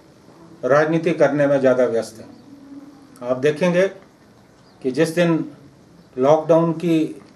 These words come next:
घोषणा हुई, उस दिन मामले सैकड़ों में थे, आज देश में मामले जो है ढाई लाख के करीब पहुंच चुके हैं। लगातार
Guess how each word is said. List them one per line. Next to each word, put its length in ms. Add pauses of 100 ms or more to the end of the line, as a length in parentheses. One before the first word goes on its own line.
(200)
घोषणा 360
हुई, 340 (760)
उस 160
दिन 120
मामले 540
सैकड़ों 640
में 140
थे, 200 (960)
आज 240
देश 340
में 120
मामले 400
जो 120
है 280 (960)
ढाई 220
लाख 240
के 80
करीब 240
पहुंच 220
चुके 200
हैं। 200 (1080)
लगातार 640